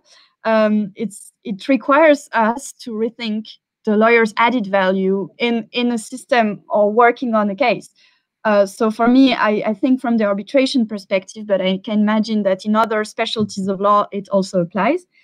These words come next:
And I think that digitalization of arbitration shows that we should really focus as persons on our soft skills. Here I've sh-, I've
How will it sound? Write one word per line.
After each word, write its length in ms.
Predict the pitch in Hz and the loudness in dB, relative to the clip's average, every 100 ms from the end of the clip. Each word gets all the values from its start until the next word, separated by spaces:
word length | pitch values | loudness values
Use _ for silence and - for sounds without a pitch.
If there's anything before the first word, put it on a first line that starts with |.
| _ _ - | _ _ 0
And 240 | 233 226 | 2 4
I 140 | 226 | 2
think 340 | 214 277 285 262 | 2 4 6 6
that 280 | 208 202 196 | 4 0 -4
digitalization 1000 | 202 214 196 214 226 214 247 254 254 220 | -16 -16 -10 -6 -6 -2 -2 -2 -6 -6
of 200 | 196 _ - | -8 _ -14
arbitration 760 | 208 196 - 302 320 - 196 196 | -12 -8 0 2 2 0 -6 -6
shows 640 | - - 233 190 196 - | -6 -2 0 0 -2 -4
that 240 | 202 196 - | -2 -2 -4
we 80 | |
should 300 | 220 - 196 | -14 -12 -12
really 260 | 214 240 233 | -8 -6 -6
focus 540 | 220 247 254 247 202 - | -8 -4 -4 -2 -4 -4
as 240 | 202 196 | -6 -6
persons 680 | - - 254 269 208 180 214 _ _ _ _ - | -10 -2 0 0 0 0 -2 _ _ _ _ 0
on 160 | 220 | 4
our 140 | 208 202 | 4 2
soft 420 | - 196 196 _ | 0 -2 -2 _
skills. 580 | - - 190 359 453 - _ _ _ _ _ | -20 -2 2 2 0 -6 _ _ _ _ _
Here 260 | - 294 - | 2 4 4
I've 200 | 233 220 | 2 0
sh-, 120 | - | -4
I've 300 | 226 226 208 | 0 2 2